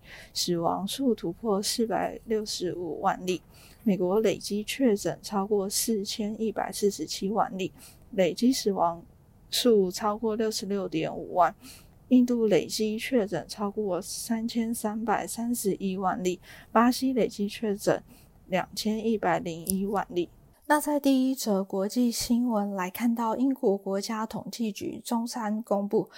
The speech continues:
八月份C P I年增三点二percent，为二零一二年三月以来最大涨幅，七月份为两percent。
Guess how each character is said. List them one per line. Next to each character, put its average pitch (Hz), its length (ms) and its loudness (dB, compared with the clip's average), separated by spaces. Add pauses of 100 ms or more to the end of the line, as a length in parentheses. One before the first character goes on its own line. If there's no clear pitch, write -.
(180)
八 262 180 8
月 277 160 6
份 254 200 0
C 208 220 0
P 196 220 -6
I 190 160 -6
年 185 240 -6
增 208 240 -4
三 214 240 -6
点 190 180 -4
二 196 140 -4
percent， 190 460 -8 (300)
为 190 120 4
二 220 240 2
零 196 240 -4 (220)
一 226 200 0
二 233 200 0
年 185 400 -4 (340)
三 226 300 0
月 233 280 2
以 185 160 -4
来 180 240 -4
最 208 260 -6
大 190 300 -4
涨 - 320 -12
幅， - 280 -8 (320)
七 - 160 4
月 285 220 6
份 254 300 2
为 196 440 0
两 180 240 -6
percent。 190 500 0